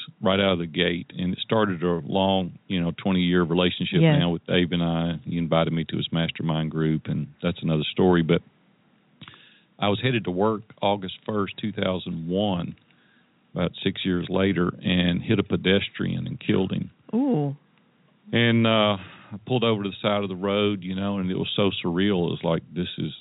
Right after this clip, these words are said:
Speaker 1: not really happening to
Speaker 2: Mm-hmm.
Speaker 1: me." You know, it was like s-, slow motion. It was like you were at the theater watching a movie.
Speaker 2: Right.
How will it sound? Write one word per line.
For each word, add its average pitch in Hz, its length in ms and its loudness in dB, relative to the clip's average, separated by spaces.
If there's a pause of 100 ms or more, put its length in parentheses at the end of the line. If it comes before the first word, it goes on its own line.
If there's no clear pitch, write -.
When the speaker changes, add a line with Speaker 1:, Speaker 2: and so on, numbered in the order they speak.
Speaker 1:
not 90 200 0
really 104 220 -2
happening 165 480 4
to 190 60 2
Speaker 2:
Mm-hmm. 202 140 2
Speaker 1:
me." 95 280 2 (140)
You 104 120 4
know, 101 200 6
it 107 40 2
was 104 100 0
like 104 140 0
s-, - 60 -12 (280)
slow 113 160 2
motion. 98 360 0
It - 0 -
was 90 100 -8
like 104 160 0
you 104 80 0
were 101 80 2
at 87 80 -6
the - 60 -20
theater 113 400 0 (160)
watching 95 340 -2
a 87 60 -4
movie. 107 360 0
Speaker 2:
Right. 185 440 6